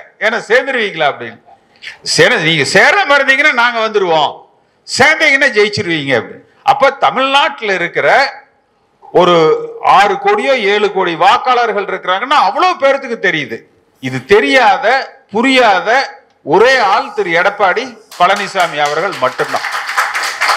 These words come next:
அப்ப அவரை பொறுத்த வரைக்கும் பார்த்தீங்கன்னா, நான், நான் தான் முதல்ல சொன்னேன், அது கூட திரு ஓ பி எஸ் அவர்கள் சார்பா இருக்கிறவங்க என் மேல கோவிச்சுக்கிட்டாங்க. நான் சொன்னேன், "எடப்பாடி பழனிசாமியே முதலமைச்சரா இருக்கட்டும்ப்பா, அவரே பொதுச் செயலாளரா இருக்கட்டும்ப்பா,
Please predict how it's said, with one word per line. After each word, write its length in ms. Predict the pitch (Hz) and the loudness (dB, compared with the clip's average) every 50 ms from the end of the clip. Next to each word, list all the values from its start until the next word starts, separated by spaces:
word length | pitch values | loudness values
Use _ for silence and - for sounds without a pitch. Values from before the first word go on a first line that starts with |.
| - - - | -2 -2 -2
அப்ப 480 | 196 - - 269 247 175 190 240 240 - - - - - - - - - - - | 0 2 2 2 4 4 2 0 -2 -4 -6 -10 -10 -14 -20 -20 -20 -20 -6 0
அவரை 360 | 131 151 214 254 294 302 285 - | 2 4 4 4 2 2 2 2
பொறுத்த 320 | 269 285 285 - - 302 | 2 2 2 2 0 2
வரைக்கும் 460 | 262 240 208 190 180 - 247 240 220 208 | 2 2 2 0 -2 -4 -6 -6 -2 0
பார்த்தீங்கன்னா, 640 | 185 185 180 - - 170 151 139 131 127 135 - 214 233 - - _ - - | 0 0 0 -2 -6 -10 -10 -10 -6 -2 0 0 0 0 -2 -10 _ -6 0
நான், 300 | - 214 269 285 285 254 | 2 4 4 4 2 2
நான் 380 | 254 262 277 311 302 294 294 | 4 4 4 2 0 -2 0
தான் 320 | 302 311 302 269 214 - - - | 2 2 2 0 -4 -8 -2 -2
முதல்ல 340 | 220 233 262 269 262 247 | 0 2 2 0 0 -2
சொன்னேன், 260 | - 220 202 185 180 180 | -2 -2 0 2 2 2
அது 180 | 202 247 247 | 2 0 0
கூட 180 | 247 254 254 254 | 0 0 0 0
திரு 240 | 247 240 220 208 196 | -2 -2 -4 -2 2
ஓ 140 | 214 254 | 2 2
பி 180 | 247 226 254 254 | 2 0 -4 -4
எஸ் 200 | 240 226 233 226 | -4 -2 0 0
அவர்கள் 340 | 220 208 208 196 196 190 175 | 0 0 0 -2 -2 -4 -4
சார்பா 480 | 160 - 196 196 208 214 208 208 208 190 | -2 2 2 2 2 2 0 -2 -2 -2
இருக்கிறவங்க 420 | 185 185 - 185 180 180 196 208 | -2 -4 -6 -4 -4 -4 -2 -2
என் 160 | 214 202 185 | -4 -4 -4
மேல 200 | 185 190 196 190 | -4 -2 -2 -2
கோவிச்சுக்கிட்டாங்க. 760 | 180 - 190 190 180 180 180 160 139 143 135 120 110 107 107 - | -2 -2 -4 -4 -4 -6 -8 -6 -2 0 0 0 0 -4 -8 -2
நான் 220 | - 196 208 214 190 | 0 0 0 0 -2
சொன்னேன், 320 | 185 185 185 185 185 165 - - _ _ _ _ | -6 -4 -4 -2 -4 -4 -6 -12 _ _ _ _
"எடப்பாடி 420 | 143 151 175 170 - 190 180 - - | -2 -2 -2 0 2 0 0 0 -2
பழனிசாமியே 580 | - 165 170 175 170 - 180 165 160 175 226 247 226 | -2 -4 -2 -2 -4 -2 0 0 0 2 0 0 0
முதலமைச்சரா 560 | 208 208 220 226 220 214 208 220 214 202 190 | 2 2 2 2 2 -2 -2 -2 0 0 0
இருக்கட்டும்ப்பா, 560 | 185 170 160 160 156 - 160 151 - 156 143 131 - - - _ _ _ _ _ _ _ | 0 0 -4 -8 -10 -10 -10 -6 -2 0 0 0 -2 -6 -16 _ _ _ _ _ _ _
அவரே 460 | - 190 - 196 - - 427 466 - - | 0 2 2 2 4 2 2 4 2 0
பொதுச் 380 | - 226 226 240 233 233 226 | 0 -2 -2 -2 -2 -2 0
செயலாளரா 380 | 214 214 190 185 190 185 190 175 | 0 0 0 0 0 0 0 0
இருக்கட்டும்ப்பா, 640 | 170 160 160 165 156 - 156 151 151 - 143 131 | 0 -2 -4 -8 -6 -6 -8 -8 -2 0 0 0